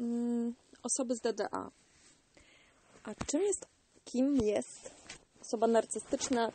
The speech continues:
czym jest narcyzm? Jest to rodzaj zaburzenia osobowości, a więc coś, co kształtuje się tak samo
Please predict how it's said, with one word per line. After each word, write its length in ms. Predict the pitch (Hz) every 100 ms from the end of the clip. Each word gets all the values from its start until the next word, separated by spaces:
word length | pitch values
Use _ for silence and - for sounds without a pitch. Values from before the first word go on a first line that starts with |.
| -
czym 240 | 277 262
jest 200 | 233 -
narcyzm? 640 | 208 175 - - - - - - - - - - - _ _ _ -
Jest 380 | 214 294 - -
to 260 | - 269 233
rodzaj 560 | 233 247 254 247 220 - -
zaburzenia 640 | - 262 277 247 247 240 -
osobowości, 1000 | 233 254 220 226 214 196 - - 269 - -
a 140 | 226
więc 360 | 233 220 226 - -
coś, 140 | 359 -
co 120 | 262
kształtuje 640 | - - 233 - 294 277 277
się 240 | - 311 415 _ _ _ -
tak 220 | 277 -
samo 580 | - 247 262 277 339